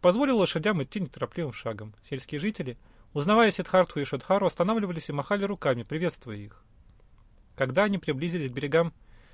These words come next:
реки Банганга, Чанна неожиданно натянул вожжи и остановил экипаж. Перед ними на дороге лежал без сознания человек.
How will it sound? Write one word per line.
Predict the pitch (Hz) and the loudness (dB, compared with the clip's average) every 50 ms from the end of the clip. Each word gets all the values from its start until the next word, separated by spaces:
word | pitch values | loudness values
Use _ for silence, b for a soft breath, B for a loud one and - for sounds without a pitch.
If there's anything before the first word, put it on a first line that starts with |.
| b b b | b b b
реки | 143 139 - 160 | -8 -6 -4 -2
Банганга, | 131 139 139 135 135 160 202 220 214 202 202 180 - - _ - - - _ _ _ _ _ _ - _ - _ _ _ | 0 2 2 2 2 2 2 2 2 -2 -4 -8 -12 -16 _ -20 -20 -20 _ _ _ _ _ _ -20 _ -20 _ _ _
Чанна | - - 240 247 247 | -4 -2 0 2 4
неожиданно | 226 208 196 165 180 226 226 214 202 196 | 4 6 6 6 4 4 2 2 2 2
натянул | 190 175 - 170 170 190 208 208 | 0 -2 -2 -2 0 0 0 0
вожжи | 190 - 147 139 190 226 202 180 190 185 - - _ _ - - - - | -2 -4 -6 -4 -2 -2 -2 -4 -6 -8 -8 -12 _ _ -20 -20 -20 -2
и | - 170 | 0 0
остановил | 180 - - 185 185 165 139 117 113 | 0 2 0 0 0 0 0 -2 -4
экипаж. | 110 - 127 - - 110 98 - - - - _ - - - - - - - - - - - _ _ - - - b b b b b - | -6 -10 -12 -10 -10 -12 -12 -14 -20 -20 -20 _ -20 -20 -20 -20 -20 -20 -20 -20 -20 -20 -20 _ _ -20 -20 -20 b b b b b -2
Перед | - 175 196 | -2 0 2
ними | 214 269 277 269 | 2 4 4 4
на | 247 226 | 4 6
дороге | 175 180 190 233 226 208 190 | 6 6 6 6 4 4 2
лежал | 175 165 202 220 214 | 2 2 2 2 2
без | 180 180 165 156 - | 0 -2 -4 -4 -6
сознания | - - 180 156 160 190 202 190 185 | -2 0 0 2 2 2 0 0 -2
человек. | 170 - - 185 180 175 151 120 107 - - | -2 -2 0 0 0 0 0 -2 -6 -8 -14